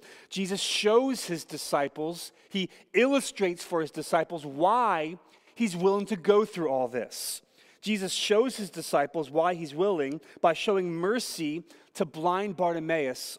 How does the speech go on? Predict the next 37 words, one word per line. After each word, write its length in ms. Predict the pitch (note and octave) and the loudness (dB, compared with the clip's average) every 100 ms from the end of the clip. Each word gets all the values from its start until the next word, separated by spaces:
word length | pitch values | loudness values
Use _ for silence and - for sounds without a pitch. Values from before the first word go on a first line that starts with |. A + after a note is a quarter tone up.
| - | -8
on 180 | C#3+ C3+ | -4 -4
the 80 | |
roadside. 680 | B2+ C3+ C#3 - B2 G2 G2 _ _ _ _ _ _ - | -2 -2 -4 -6 -8 -8 -12 _ _ _ _ _ _ 0
Bartimaeus, 640 | F3 E3+ E3 F3+ F3 - | 0 2 2 0 0 -4
you 60 | D#3+ | -2
may 100 | D#3+ | -2
have 140 | D3 | 0
noticed 340 | D#3 E3 D#3+ | -2 -2 -6
in 80 | E3 | -8
the 60 | D3 | -8
scripture 420 | - F#3 - D#3+ | -6 -6 -6 -6
reading, 240 | D3+ D3 | -4 -4
he 160 | D3 E3+ | -6 -8
won't 380 | C3+ D3 D#3+ - | -2 0 0 -6
stop 360 | - E3 - | -4 -2 -2
screaming, 680 | - - - F#3+ G#3 E3+ C3+ - - | -8 -12 -8 -4 -2 -2 -4 -8 -10
"Son 300 | - G#3+ G#3 | 0 2 2
of 140 | F3 | -2
David, 380 | D#3+ G3+ E3+ C#3+ - - | 2 2 2 -2 -6 -2
have 220 | G#3 F3+ | 0 2
mercy 640 | F#3 F#3 G3+ A3+ - F#3+ D3 | 0 4 4 4 -2 -4 -2
on 300 | D3 C3+ B2 | -2 -2 -4
me." 260 | A2+ A2+ _ _ _ _ _ | -8 -14 _ _ _ _ _
And 140 | E3+ | -8
the 80 | D#3+ | -6
disciples 680 | D#3 D#3+ A3 C4 G#3+ F3+ - | -8 -2 2 2 0 -6 -10
think 340 | - A3 A3 - | -2 -2 0 -4
that 100 | D#3 | -8
he's 440 | - F3 D#3 - _ | -8 -8 -8 -10 _
a 80 | D#3+ | -6
distraction. 880 | D3+ D3+ - G3+ G#3+ B3 - C#3+ - _ _ _ _ _ _ _ _ _ _ - | -6 -8 -4 -2 -2 -2 -4 -6 -8 _ _ _ _ _ _ _ _ _ _ -4
They're 100 | E3+ | -4
trying 460 | - A3 A3+ A#3 | 2 4 4 2
to 80 | A3 | -2
get 140 | G#3+ | -4
to 60 | F#3 | -8
Jerusalem. 720 | E3+ F#3+ A3+ - F#3 C#3+ G#2+ | -6 -2 0 -2 -4 -4 -6